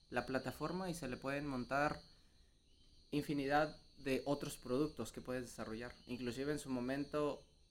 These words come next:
dependiendo de cómo, eh, eh, los desarrolladores o las, o las empresas, eh, utilicen el se-, el servicio,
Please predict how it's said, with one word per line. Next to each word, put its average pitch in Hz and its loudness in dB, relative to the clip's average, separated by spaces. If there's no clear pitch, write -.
dependiendo 123 0
de 113 0
cómo, 123 -2
eh, 107 -4
eh, 110 -4
los 110 -2
desarrolladores 113 -2
o 117 -8
las, 107 -8
o 110 -4
las 107 -4
empresas, 131 -2
eh, 107 -2
utilicen 135 6
el 143 8
se-, 139 -2
el 127 0
servicio, 165 4